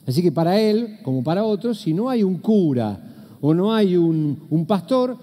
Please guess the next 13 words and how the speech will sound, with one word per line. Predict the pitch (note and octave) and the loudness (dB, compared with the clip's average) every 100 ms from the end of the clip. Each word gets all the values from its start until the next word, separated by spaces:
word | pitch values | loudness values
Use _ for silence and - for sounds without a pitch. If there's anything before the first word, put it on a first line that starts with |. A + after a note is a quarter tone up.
| - - - | -20 -20 -6
no | C3+ G3 | 0 0
existe | G3+ - G#3+ - E3 | 0 -2 -4 0 0
casamiento. | E3 D#3 B3 F4+ D#4 - - - - - - _ _ - _ _ _ _ _ _ _ - - - | 0 -2 -2 -2 -4 -6 -12 -20 -20 -20 -20 _ _ -20 _ _ _ _ _ _ _ -20 -12 -2
Otro | G3+ F#3+ | 0 2
dice, | E3+ F3 | 0 0
"No, | G#3+ | -2
no, | G3 | -2
no, | F3+ F3 | -2 -2
no, | D#3+ B2+ | -2 -2
eso | C#3+ E3 | -4 -4
se | C#3 D3+ | 0 2
da, | D3 E3+ E3 - - - - - | 2 0 -4 -14 -20 -20 -20 -10
este, | A2+ - A2+ A2 G2+ | -10 -4 -2 -2 -4